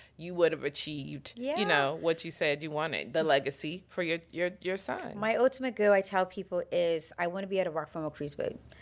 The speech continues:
Speaker 1: I know that.
Speaker 2: When I say that, that means everything is covered. It means that obviously I'm working for myself.
Speaker 1: Yeah.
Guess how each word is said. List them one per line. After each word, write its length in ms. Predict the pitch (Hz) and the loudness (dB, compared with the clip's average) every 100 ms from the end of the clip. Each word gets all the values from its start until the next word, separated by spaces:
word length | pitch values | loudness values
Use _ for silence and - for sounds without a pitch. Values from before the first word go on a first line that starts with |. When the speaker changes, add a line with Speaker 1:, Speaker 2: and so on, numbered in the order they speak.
| - | -2
Speaker 1:
I 100 | 214 | 0
know 200 | 233 180 | 0 -6
that. 140 | 170 185 | -2 4
Speaker 2:
When 180 | 220 | 6
I 160 | 214 240 | 8 6
say 260 | 262 285 269 | 6 4 6
that, 440 | 233 214 196 202 | 6 6 4 2
that 200 | 208 202 220 | 4 4 2
means 240 | 214 196 - | 0 2 6
everything 380 | 214 262 269 | 8 8 6
is 120 | 240 240 | 4 6
covered. 220 | 226 202 | 6 4
It 40 | 202 | 4
means 200 | 240 233 | 2 6
that 360 | 214 180 - - | 8 8 6 2
obviously 400 | 175 185 208 190 | 4 4 2 2
I'm 120 | 165 160 | 2 4
working 220 | 165 190 | 4 2
for 80 | 214 | -4
myself. 440 | 208 - 151 165 | -4 -4 -6 6
Speaker 1:
Yeah. 260 | 196 190 | 8 8